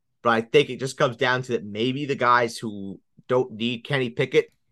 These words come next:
to be fantasy relevant, they might actually be fantasy relevant. And Najee Harris potentially could be. Jaylen Warren potentially could be. But the problem is, is I just feel like with these sort of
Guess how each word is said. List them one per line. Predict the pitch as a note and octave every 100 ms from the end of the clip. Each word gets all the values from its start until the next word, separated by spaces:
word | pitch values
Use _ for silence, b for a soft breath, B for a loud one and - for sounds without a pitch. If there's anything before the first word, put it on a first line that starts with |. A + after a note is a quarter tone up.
| -
to | C3+
be | B2+ A#2+ A#2 - _ _
fantasy | B2 B2 A#2 B2 A#2 -
relevant, | B2 C#3 D#3 D#3+ _ _ _ _ -
they | A#2
might | A#2 A#2
actually | A2+ G#2 - G2+ G2+
be | F#2+
fantasy | F#2 F#2+ F#2 -
relevant. | F#2+ F2 E2+ E2
And | F#2+ F#2
Najee | G#2 A#2+ A2+ A#2
Harris | A2 G#2+ G#2
potentially | - G2 A2 - G#2+ G2+ F#2 _
could | - C3+ B2+
be. | C#3+ C#3 C3+ - _ _ _ _ -
Jaylen | A#2+ A#2+
Warren | G#2+ A2 G#2+ G#2 G2+ _ _ _ _ _ _ _ _
potentially | C#3+ D#3 A#2+ - G#2+ G2 F#2+ _
could | - F2
be. | - E2
But | -
the | -
problem | E3 E3+ A#2+ A2+
is, | A2+ A2
is | G2+
I | A2
just | B2+ C3
feel | D#3
like | C#3 B2
with | A2+ -
these | B2 C3 -
sort | C3 A#2+
of | A2